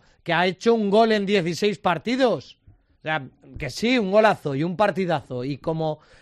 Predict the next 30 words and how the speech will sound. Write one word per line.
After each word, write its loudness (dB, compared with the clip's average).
como -2
diez 0
y -2
medio 0
y -2
no 2
como -2
nueve, 2
es -4
un 0
buen 4
jugador. 2
Un -18
jugador 0
aseado, 2
un -4
buen 0
jugador, 2
porque -4
además -2
es -4
de -2
los -2
que -6
gusta -4
en -2
Mestalla -2
porque -6
se -6
vacía. -4